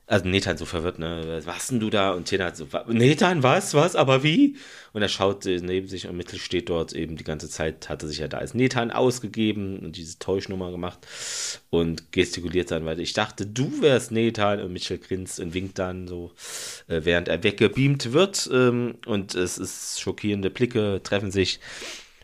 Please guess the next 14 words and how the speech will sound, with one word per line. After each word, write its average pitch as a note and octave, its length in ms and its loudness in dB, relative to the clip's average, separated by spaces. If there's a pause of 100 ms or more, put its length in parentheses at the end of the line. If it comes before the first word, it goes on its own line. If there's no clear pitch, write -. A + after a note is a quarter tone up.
(160)
ähm, F2 380 2
auf E2 160 -4
der F2+ 120 -2
Brücke - 280 -6
der E2+ 160 2
Odyssey, E2+ 420 -2
Tialk F2 380 0
und D#2+ 160 -8
Mitchell E2 400 -2
werden D#2+ 240 0
da D#2 160 -2
rausgebeamt, D#2 1120 -4
ähm, C#2+ 680 -4
also C2 220 -8